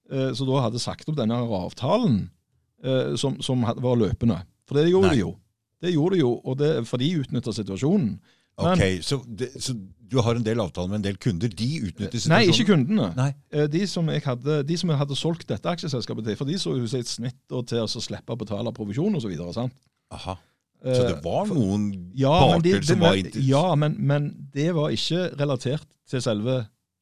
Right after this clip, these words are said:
Speaker 1: åpningen.
Speaker 2: Nei, nei, det vet jeg.
Speaker 1: Nei. Så, så, så etterpå, ja, helt klart.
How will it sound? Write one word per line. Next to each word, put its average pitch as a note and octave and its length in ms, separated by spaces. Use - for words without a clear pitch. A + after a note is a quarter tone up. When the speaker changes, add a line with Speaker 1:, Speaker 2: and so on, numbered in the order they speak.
Speaker 1:
åpningen. E3 380
Speaker 2:
Nei, B2 240
nei, C#3+ 180
det F3+ 80
vet C#3+ 160
jeg. F2+ 220
Speaker 1:
Nei. G2+ 160
Så, E3+ 320
så, F3 180
så E3 220
etterpå, D3 440
ja, G2+ 180
helt C#3 180
klart. G2+ 280